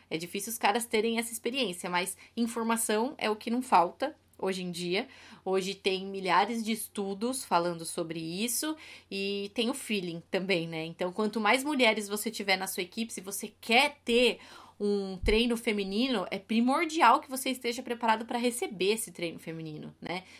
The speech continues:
Se você vai ter atletas de alto rendimento, é, competindo aí com o nome da sua equipe, é primordial que você tenha essa preparação pra receber a mulher. E isso começa,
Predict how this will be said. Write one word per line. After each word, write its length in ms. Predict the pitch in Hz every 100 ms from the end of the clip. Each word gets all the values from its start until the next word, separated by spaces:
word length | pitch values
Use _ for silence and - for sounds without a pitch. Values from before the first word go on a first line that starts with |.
| -
Se 100 | -
você 260 | 180 196
vai 260 | 196 190 254
ter 280 | 262 240 254
atletas 560 | 247 - 202 220 226
de 120 | 190 196
alto 200 | 196 220
rendimento, 720 | 220 220 202 190 196 185 175 - -
é, 160 | - 180
competindo 640 | 180 185 226 220 220 226
aí 260 | 202 220 214
com 200 | - 196
o 20 |
nome 260 | 190 202
da 100 | 208
sua 200 | 202 -
equipe, 520 | 190 - 214 269 240 185
é 80 | 180
primordial 800 | 185 202 220 254 320 233 214 247
que 100 | 254
você 220 | 254 262
tenha 360 | - 185 190 208
essa 160 | 208
preparação 560 | - 208 196 220 - 185
pra 120 | 185
receber 400 | 196 - 196 185
a 40 |
mulher. 400 | 185 220 262 170 - - - -
E 200 | 208 208
isso 180 | 226
começa, 720 | - 262 247 226 247 - 269